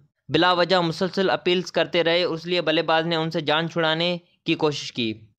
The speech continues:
पानी के वक्फे के दौरान आखिरकार वही हुआ जिसका डर था, गंभीर फूट पड़े। गंभीर ने अकमल पर उनके गैर अखलाकी रवैये का इल्ज़ाम लगाया। मामलात गर्म हो गए और हिंदुस्तानी कप्तान एमएस धोनी को मुदाखलत करनी पड़ी और गंभीर को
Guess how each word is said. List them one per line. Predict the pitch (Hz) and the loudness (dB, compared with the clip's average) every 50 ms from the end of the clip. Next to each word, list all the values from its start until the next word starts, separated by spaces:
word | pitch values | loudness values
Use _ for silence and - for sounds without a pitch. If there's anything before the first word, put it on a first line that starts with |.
| - | -4
पानी | - 156 170 185 190 | -2 -2 0 0 0
के | 175 180 170 | 0 0 0
वक्फे | 160 160 156 - 185 175 | 0 -2 -4 -4 -4 -4
के | 165 180 160 | -2 -2 -2
दौरान | 156 165 160 170 175 170 | 0 0 0 0 0 0
आखिरकार | 147 160 156 180 165 156 - 175 170 160 | -2 -2 -4 -6 -6 -2 0 0 0 0
वही | 143 156 170 170 | 0 0 2 2
हुआ | 170 156 156 165 165 | 0 0 0 0 0
जिसका | 156 151 147 - 170 | -2 -4 -4 -2 -2
डर | 147 139 143 135 | 0 0 0 -2
था, | 120 - 123 110 110 113 _ _ _ _ _ _ - | -2 -2 -4 -4 -4 -6 _ _ _ _ _ _ -8
गंभीर | 120 131 139 147 151 175 175 175 170 | -4 -2 -2 0 0 0 0 0 -2
फूट | 170 - 185 185 185 - | -4 -4 -4 -4 -4 -2
पड़े। | 147 131 117 107 104 107 - - - _ - | -4 -2 -2 -2 -6 -8 -10 -18 -18 _ -4
गंभीर | 127 139 143 147 170 175 | -2 -2 0 0 0 0
ने | 175 175 165 | 0 0 0
अकमल | 156 156 - 180 180 180 180 175 - 196 170 - | -2 -2 -4 -2 -2 -2 -2 -4 -6 -10 -8 -4
पर | - 156 156 | -2 0 0
उनके | 170 175 170 180 170 | 0 -2 -2 -4 -4
गैर | 147 151 170 185 | 0 0 0 0
अखलाकी | 175 180 180 170 170 165 175 | 0 0 -2 -2 -2 0 0
रवैये | 156 151 151 165 170 170 | 0 0 0 0 0 0
का | 165 170 160 | 0 0 -2
इल्ज़ाम | 147 147 160 170 165 160 | 0 0 0 -2 0 0
लगाया। | 156 143 139 135 127 120 113 110 _ _ _ _ - 135 | -2 0 0 0 0 0 -2 -4 _ _ _ _ -6 -2
मामलात | 135 139 151 165 170 165 147 | -2 0 0 0 0 -2 -2
गर्म | 135 147 151 165 170 | -2 -2 0 0 0
हो | 170 170 170 170 | 0 0 0 0
गए | 165 175 | 2 2
और | 170 165 156 151 | 2 2 2 0
हिंदुस्तानी | 147 151 151 165 160 - - 160 160 165 160 | -2 -2 -4 -6 -6 -4 -4 -2 -2 -2 -2
कप्तान | 160 151 - - 160 160 151 | -4 -4 -4 -2 -2 -2 -2
एमएस | 151 151 156 160 151 - | -2 -2 -2 -4 -4 -4
धोनी | 131 139 160 165 165 | -4 -2 -2 -2 -2
को | 156 156 160 | -2 -2 -2
मुदाखलत | 151 143 139 147 147 - - 156 147 | -2 0 -2 -2 -2 -4 -6 -6 -4
करनी | - 135 131 127 123 | -4 -4 -4 -4 -4
पड़ी | 123 - 113 104 110 117 - - - - - | -2 -2 -2 -2 -4 -6 -8 -14 -10 -4 -2
और | 143 147 | -2 0
गंभीर | 135 151 151 151 165 180 175 | 0 0 0 0 0 0 0
को | 170 175 170 170 175 170 | 0 -2 -2 -2 -2 -2